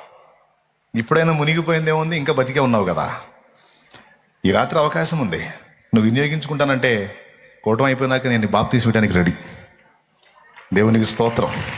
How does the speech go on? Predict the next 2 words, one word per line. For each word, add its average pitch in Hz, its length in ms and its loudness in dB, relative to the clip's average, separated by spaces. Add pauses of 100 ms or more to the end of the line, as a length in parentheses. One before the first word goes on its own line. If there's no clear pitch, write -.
(800)
హల్లెలూయా. 165 580 2 (3250)
సిద్ధమా? 135 560 0